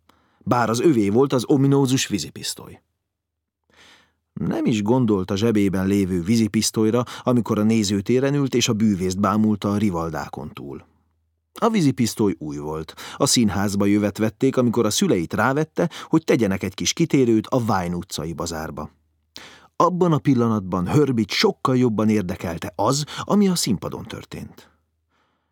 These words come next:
Arcán a szakértő elismerése tükröződött. A tenyérkészhát trükk nem volt titok Herbie számára.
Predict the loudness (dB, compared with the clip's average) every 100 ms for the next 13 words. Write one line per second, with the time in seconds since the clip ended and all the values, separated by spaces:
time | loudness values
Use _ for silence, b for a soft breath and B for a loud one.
0 | _ 0 0 0 -2 -2 -2 -4 -8 -6
1 | 0 -2 -2 -6 -6 -8 -8 -8 -6 -8
2 | -8 -8 -8 -10 -10 -12 -10 -10 -12 -14
3 | -20 -20 -20 B B B -10 -4 -2 2
4 | 2 2 2 2 2 0 -2 0 -2 -2
5 | 0 0 0 -2 -4 -6 -6 -6 -8 -4
6 | -6 -6 -10 -12 -12